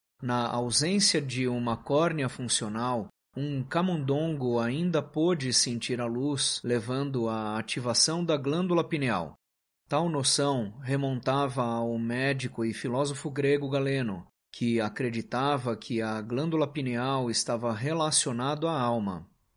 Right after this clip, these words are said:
O filósofo, matemático e cientista francês René Descartes foi mais longe. Em contraste com os animais, Descartes concluiu que uma alma dada por Deus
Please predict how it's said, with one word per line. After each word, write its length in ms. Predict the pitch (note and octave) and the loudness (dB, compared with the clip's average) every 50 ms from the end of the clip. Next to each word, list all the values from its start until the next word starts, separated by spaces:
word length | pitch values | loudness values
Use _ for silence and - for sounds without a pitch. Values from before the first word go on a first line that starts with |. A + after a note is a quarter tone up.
| _ _ _ | _ _ _
O 80 | D3+ | -2
filósofo, 920 | D#3 - - D#3+ D#3 D#3 E3 E3+ E3 D3+ B2 B2+ - - - A#2+ A2+ G#2+ G#2 | 0 2 0 2 2 4 2 2 2 2 0 -2 -4 -4 -2 -2 -2 0 0
matemático 840 | G2+ G#2+ A2 - - A2 G2+ G#2 A2+ A#2+ B2+ C3 C3 - - - B2 | 0 -2 -2 -2 -2 -2 -2 0 0 0 0 -2 -2 -4 -6 -2 -2
e 100 | A2 G#2 | 0 2
cientista 680 | G2 - - - A#2 A2+ G#2+ - - D#3 D#3 - - C#3+ | 2 2 2 2 0 -2 -2 -2 0 0 0 0 0 -2
francês 840 | C3+ - D#3+ E3 D#3+ B2+ - - C3+ B2+ A#2+ A2 - - - - - _ _ _ | -2 -2 -4 -2 2 2 2 4 2 0 2 2 2 2 0 -2 -4 _ _ _
René 340 | - - B2 A#2 B2 C#3 D3 | -4 -2 -2 0 0 0 0
Descartes 840 | C#3+ C3+ A#2 - - - B2+ B2 A#2+ A#2 - - - - - - - _ _ _ | 0 2 2 2 2 2 2 2 2 0 -2 -4 -4 -4 -4 -6 -10 _ _ _
foi 200 | - - D3+ D3 | -4 -2 -2 0
mais 320 | C#3+ C#3+ D#3 F3 F3+ C#3 | 2 2 2 2 2 2
longe. 460 | C3+ A#2+ G#2+ G2+ F#2 F2 - E2+ D#2 - _ _ _ _ | 0 0 0 -2 -4 -6 -8 -12 -12 -12 _ _ _ _
Em 240 | - A#2 A#2+ A#2+ A#2 | -4 -2 -2 -2 -2
contraste 840 | A2+ - B2+ A#2+ A#2+ A2+ - C#3 D3 D#3 D#3 - - - - A#2+ G#2 | -4 -4 -4 -4 -4 -2 -2 0 2 2 2 0 -2 0 -2 -2 -2
com 400 | - - A#2+ A#2 A#2 A#2 A2+ A2+ | -2 -4 -4 -2 -2 -2 -2 -2
os 160 | A2 G#2 G#2+ | -2 -2 -2
animais, 800 | C3 C3+ C#3+ B2 A2+ A2+ B2 C3 C3 A#2 G#2+ - - - - - - _ _ _ | -2 -2 0 0 0 0 0 0 0 -2 0 0 0 0 -2 -2 -8 _ _ _
Descartes 840 | C3+ B2 A2 - - - C3+ C3+ C#3+ C#3+ C#3 - - B2+ A2 - - | -2 2 2 2 2 2 2 4 4 2 2 0 -2 0 0 0 0
concluiu 680 | - C#3+ C#3 C3+ C3 C#3+ C#3 C3+ C3+ C#3+ D#3 D3+ C#3 A#2+ | 0 -2 -4 -2 -2 -2 0 2 2 2 2 2 0 -2
que 380 | - - - A#2 A2+ A2 A2 | -4 -4 -2 0 0 0 0
uma 380 | G#2+ A2+ B2+ B2+ A#2+ A#2 G#2+ G#2+ | 0 -2 -2 -2 -2 -2 -2 -2
alma 500 | G#2 G#2+ A2+ B2 C3+ D3 D3+ C3+ A#2+ A2+ | -2 0 0 2 2 0 0 0 -2 -2
dada 460 | G#2+ A2 A#2 B2 D3 E3 E3 E3 E3 | 0 0 0 2 2 2 2 0 -2
por 240 | C#3 - C#3+ B2 A2 | -2 -2 -4 -4 -2
Deus 640 | A2 A#2+ A#2+ C3 C3 B2 A2 - - - - - | 0 0 2 2 2 0 0 0 0 0 -2 -4